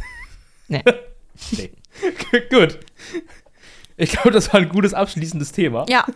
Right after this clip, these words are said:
Speaker 1: das war, das war noch, das fand ich schön, dass ich das noch rauslassen konnte. Vielen Dank.
Speaker 2: <laughs> Gar kein Problem. Ähm, ja, an dieser Stelle bedanke ich mich, ähm, sehr fürs Zuhören. Ähm, und ich wünsche euch noch ganz viel Spaß, äh,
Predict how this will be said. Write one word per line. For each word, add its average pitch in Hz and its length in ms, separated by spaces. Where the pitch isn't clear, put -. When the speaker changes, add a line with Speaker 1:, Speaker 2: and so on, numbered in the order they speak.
Speaker 1:
das 247 140
war, 190 200
das 240 180
war 208 100
noch, 202 140
das 202 160
fand 202 160
ich - 80
schön, 175 180
dass 175 160
ich 165 80
das 175 120
noch 165 140
rauslassen 160 360
konnte. 156 180
Vielen 190 180
Dank. 151 220
Speaker 2:
<laughs> - 140
Gar 104 120
kein 104 80
Problem. 95 320
Ähm, 135 480
ja, 180 220
an 139 120
dieser 165 140
Stelle 175 220
bedanke 160 280
ich - 220
mich, 180 320
ähm, 139 460
sehr 135 200
fürs - 240
Zuhören. 131 380
Ähm, 113 500
und 120 480
ich - 140
wünsche 139 180
euch 120 80
noch 117 120
ganz 127 160
viel 120 100
Spaß, 107 440
äh, 117 360